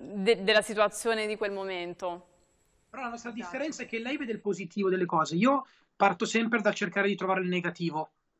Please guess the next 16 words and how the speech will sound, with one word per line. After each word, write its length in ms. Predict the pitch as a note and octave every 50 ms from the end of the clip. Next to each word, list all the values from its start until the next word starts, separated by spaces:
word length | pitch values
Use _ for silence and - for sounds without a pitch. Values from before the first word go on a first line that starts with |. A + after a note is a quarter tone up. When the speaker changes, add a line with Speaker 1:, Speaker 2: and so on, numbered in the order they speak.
| _ -
Speaker 2:
per 240 | _ - G3+ G#3 G#3
poi, 460 | - - G#3+ G#3 G#3 A3 A3+ A3+ A3+ _
per, 240 | - G#3 G3 F#3+ F3+
per 160 | - G3 F#3
proteggermi. 720 | F3 G#3 G3+ F#3 G3 G3 F3+ E3+ E3+ D#3+ D#3+ D#3+ D#3+ - _ _ _ _ _ _ _ _ _ _ _ _ _ _ _ _ _ _ _ _ _ _ _ _ _ _ _ _ _ _ _ _ _ _ _ _ _ _
Non 120 | G#3 A3+
perché 180 | A3 A#3 - G3+
io 80 | G#3+
sia 160 | G3 - G#3+ G#3
negativo 500 | G3+ G3 G3 G3 G3 - G3 F#3 F3+ F3+
come 160 | F#3+ G3 F#3
persona, 340 | F3+ F#3 - - F3 E3+ E3+
però 260 | - F#3+ A#3 C4 C4+
cerco 280 | - B3 G3 - A3
di 140 | G3 F3+ G3
capire, 520 | F3+ - G#3 - G#3+ G3+ F#3 F3+ F3 E3+